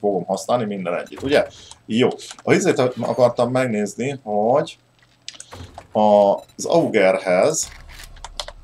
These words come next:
az augerhez milyen, milyen, ö, ide kell valami, várjál.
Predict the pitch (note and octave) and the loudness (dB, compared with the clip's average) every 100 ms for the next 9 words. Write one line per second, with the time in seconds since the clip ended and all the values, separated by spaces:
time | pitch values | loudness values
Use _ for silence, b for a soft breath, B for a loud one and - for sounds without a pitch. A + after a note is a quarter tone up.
0 | - - - - - - _ _ _ _ | -20 -20 -20 -16 -14 -14 _ _ _ _
1 | _ - B2 F3+ C#3+ C3+ A#2+ A#2+ D3+ C3 | _ 0 4 6 6 6 4 -2 -2 -2
2 | A#2+ B2+ C3+ C3 - _ - A2 A2+ A#2 | -2 -2 0 0 -4 _ 0 2 4 2
3 | A2 - A2 A#2 A#2+ B2+ E3 E3 G2+ G2 | 0 -4 -10 -8 -4 -2 2 4 4 2
4 | F#2+ G#2 - G#2+ A#2+ A#2 F2 | 0 -2 -6 -6 -4 -4 -8